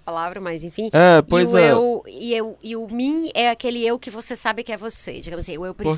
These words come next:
Speaker 1: privado.
Speaker 2: essa é uma definição sociológica, né? Mas em termos psicológicos, o eu verídico talvez nem a pessoa conheça.
Speaker 1: Pronto. Lembra daquele quadrilátero? Enquanto eu tava falan-,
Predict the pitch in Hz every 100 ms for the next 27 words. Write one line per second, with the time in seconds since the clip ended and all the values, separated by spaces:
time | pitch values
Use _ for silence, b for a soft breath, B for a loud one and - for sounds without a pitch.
0 | 185 185 175 156 139 170 190 175 170 165
1 | 175 156 147 147 160 151 170 156 135 117
2 | 107 - 92 92 101 107 120 - _ b
3 | b b b b 135 135 185 202 - 196
4 | - 156 107 127 160 156 120 123 131 147
5 | 131 104 110 147 - 127 131 120 135 185
6 | 196 - 185 - 190 101 101 - 127 214
7 | 202 170 - - 151 180 294 349 302 254
8 | 226 - 185 160 165 175 - 147 165 302
9 | 349 349 214 202 180 165